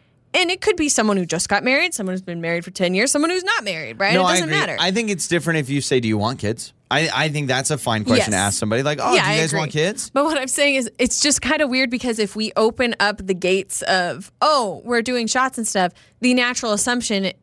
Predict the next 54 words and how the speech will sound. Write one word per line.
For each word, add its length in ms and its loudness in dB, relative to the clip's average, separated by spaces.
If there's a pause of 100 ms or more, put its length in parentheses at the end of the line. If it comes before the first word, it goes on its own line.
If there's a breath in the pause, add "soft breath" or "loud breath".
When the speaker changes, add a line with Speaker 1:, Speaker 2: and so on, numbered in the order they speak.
(220)
Speaker 1:
a 80 2
couple 300 2
weeks 260 -2
later 220 2
would 80 -2
be 60 0
like, 160 0
"So, 400 2
did 160 -2
it 80 -4
work?" 360 -6
And 80 -2
Speaker 2:
Sure. 140 0
Speaker 1:
I 40 0
can't 140 2
get 120 -4
mad 160 -4
at 80 -6
people 240 0
for 120 2
asking 380 0
that 160 -2
question 380 0 (420 loud breath)
because 260 2
I 140 2
put 260 -2
it 100 0
out 240 0
there 200 2
that 140 2
I'm 160 0
doing 260 -2
shots. 420 -4 (200 loud breath)
So 220 0
I 120 2
have 160 0
to 100 -10
figure 340 -2
out, 240 -2 (400 soft breath)
what 220 4
do 140 -2
I 180 0
wanna 240 -4
share? 560 -2 (200 soft breath)
Because 240 2
I 140 4
don't 180 0
wanna 240 0
be 160 -6
rude 300 -2
later, 300 2
be 60 -4
like, 100 -8
"Well, 160 -12